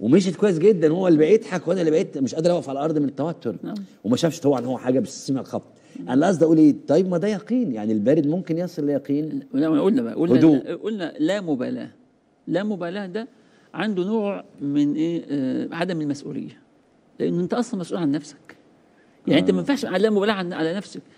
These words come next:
Speaker 2: ده أنت
Speaker 1: آه.
Speaker 2: أمين عليها. لا يجوز أن تعرضها للمخاطر، لا يجوز شرعا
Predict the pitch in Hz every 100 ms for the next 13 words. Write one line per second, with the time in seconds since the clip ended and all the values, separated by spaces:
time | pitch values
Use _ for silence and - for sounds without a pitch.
0 | _ - 185 214 214 220 294 214 170 214
1 | 156 135 - - 165 185 233 285 262 -
2 | 175 190 262 214 190 160 208 202 220 254
3 | 220 269 247